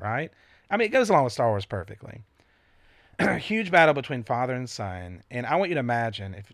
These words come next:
two Jedi had all the midichlorians, like, they couldn't just, it's not just, like, force throw, force push. It's like they're flying. Like, they're just, like, flying through the air. And, and their battles are just insane.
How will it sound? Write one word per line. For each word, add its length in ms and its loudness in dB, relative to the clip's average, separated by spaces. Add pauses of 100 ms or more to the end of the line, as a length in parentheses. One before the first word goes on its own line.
two 200 -4
Jedi 480 -4
had 220 -8
all 220 -4
the 60 -8
midichlorians, 540 -12
like, 220 -8 (540)
they 100 0
couldn't 220 -4
just, 360 -6
it's 140 -14
not 140 -4
just, 160 -12
like, 260 -8
force 260 -6
throw, 220 -6
force 200 -12
push. 140 -16
It's 140 -10
like 160 -4
they're 100 -2
flying. 460 -10 (120)
Like, 140 -6
they're 100 -4
just, 160 -8
like, 100 -6 (160)
flying 240 -2
through 100 -4
the 80 -6
air. 160 -6
And, 160 -6 (320)
and 120 -6
their 80 -2
battles 400 4
are 100 -8
just 280 -8 (800)
insane. 840 2